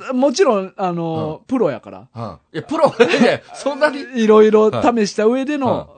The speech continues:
Speaker 1: 訓練やからな。
Speaker 2: はい。うん。いや、そうっすよ。
Speaker 1: うん。
Speaker 2: でもなんかその、
Speaker 1: パチパチパチ。
Speaker 2: 挿入時にパチパチ。
Speaker 1: ちょ、ちょ、ちょっと電気流してよって。
Speaker 2: はい。でもなんか、
Speaker 1: オッケー、いいや。
Speaker 2: <laughs> 完全に、ね、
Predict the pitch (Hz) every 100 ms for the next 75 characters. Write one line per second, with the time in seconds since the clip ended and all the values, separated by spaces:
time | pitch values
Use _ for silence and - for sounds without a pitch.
0 | 170 _ 180 160 123 95 78 85 131 202
1 | 151 - 196 123 90 80 113 107 _ _
2 | _ 196 175 180 151 190 185 185 180 170
3 | 160 _ _ _ - 214 226 226 233 151
4 | 123 107 147 - 110 - 85 80 78 135
5 | - 139 - 143 - 135 127 143 131 120
6 | 113 117 110 92 80 - _ _ _ _
7 | 190 185 180 151 104 _ _ - 151 -
8 | 135 - 165 131 107 120 - _ _ 139
9 | 165 220 - 277 214 254 233 196 143 _
10 | - - 175 180